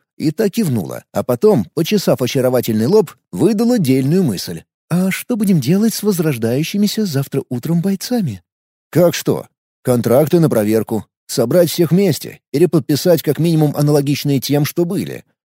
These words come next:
А еще лучше за ночь пробежаться по тексту и посмотреть, что смущает. Я утром тоже прочту. Вместе с вашими соображениями о будущем святых небожительниц. И да,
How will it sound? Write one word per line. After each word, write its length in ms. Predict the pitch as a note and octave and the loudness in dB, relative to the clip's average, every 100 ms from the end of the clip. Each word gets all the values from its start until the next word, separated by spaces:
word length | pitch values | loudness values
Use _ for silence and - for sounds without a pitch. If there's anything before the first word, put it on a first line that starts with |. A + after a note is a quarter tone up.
| _ | _
А 160 | G2 B2 | -2 0
еще 300 | C#3 G#3 A3 | 0 2 2
лучше 380 | E3 G#2+ D#2+ D#2 | 2 0 -4 -2
за 240 | E3+ G3 | 2 4
ночь 200 | D3 - | 2 0
пробежаться 580 | C#3+ D3 D3 F3+ - C#3+ | -2 2 4 4 2 -2
по 120 | C3+ | -2
тексту 520 | - A3 E3 - C2+ - | 0 0 0 -6 -14 -8
и 100 | B2+ | -4
посмотреть, 640 | - G3+ G#3+ B2+ C3 B2 | 0 2 2 4 4 4
что 260 | - - E3 | 0 -4 -2
смущает. 640 | E3+ C3 - E2 C2 - _ _ _ - | 0 0 -2 -8 -8 -12 _ _ _ -8
Я 220 | B2+ F3+ | -2 2
утром 300 | G#3 F3 E3 | 2 2 2
тоже 220 | D#3+ B2 | 2 0
прочту. 480 | B2 A2+ - D2 B1 _ - | 0 -4 -4 -14 -16 _ -14
Вместе 540 | D#2+ G2+ C#3+ E3 - C#3 | -8 0 2 2 0 -4
с 80 | C3 | 0
вашими 340 | C3 B2 C3+ | 0 2 -2
соображениями 960 | - B2+ A#2+ B2 D3 F#3+ F#3+ F#3+ E3+ - | 0 0 0 0 0 2 2 2 2 0
о 120 | A2+ | -2
будущем 480 | D#3 A3 G3 F#3+ C#3+ | 0 0 2 0 0
святых 340 | F#3+ G3 F3+ | -2 0 0
небожительниц. 840 | E3 F#3+ F#3+ C3 F2+ D2+ C2+ - _ _ _ _ | 2 2 2 0 -2 -8 -10 -14 _ _ _ _
И 140 | C#3 F3 | 0 2
да, 400 | C#3 F#2+ B1+ | 2 0 -2